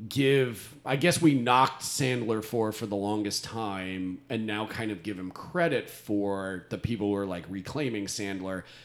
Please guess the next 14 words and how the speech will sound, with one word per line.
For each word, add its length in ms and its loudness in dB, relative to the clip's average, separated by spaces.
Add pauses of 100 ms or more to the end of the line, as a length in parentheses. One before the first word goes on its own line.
(140)
as 120 -2
I 80 4
think 240 6
you 100 10
could 180 2
make 180 -2
the 80 -10
same 260 -2
argument 420 -2
about 380 -10
Smith, 380 2
is 160 -8
that, 180 -2
again, 400 -2